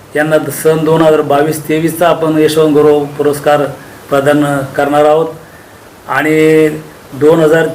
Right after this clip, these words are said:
तेवीस चोवीसचा जो पुरस्कार आहे, ते राजुरी गावचे सामाजिक कार्यकर्ते की ज्यांनी अख्खं आयुष्य आपलं पोर्ट ट्रस्टमध्ये सर्व्हिस करण्यात घालवलं,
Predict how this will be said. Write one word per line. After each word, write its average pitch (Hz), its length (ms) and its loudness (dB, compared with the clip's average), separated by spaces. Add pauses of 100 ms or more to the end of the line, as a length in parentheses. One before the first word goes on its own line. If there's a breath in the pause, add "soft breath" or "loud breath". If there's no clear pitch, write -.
तेवीस 165 320 -2
चोवीसचा 170 300 2
जो 175 140 2
पुरस्कार 151 440 0
आहे, 123 200 0
ते 131 180 -4
राजुरी 139 400 -2
गावचे 147 580 0 (160)
सामाजिक 143 460 -2
कार्यकर्ते 139 540 -2
की 135 140 -4
ज्यांनी 143 280 -2
अख्खं 139 360 -4
आयुष्य 139 300 0
आपलं 139 360 -2
पोर्ट 143 300 0
ट्रस्टमध्ये 143 460 0
सर्व्हिस 131 340 -4
करण्यात 131 260 0
घालवलं, 127 420 0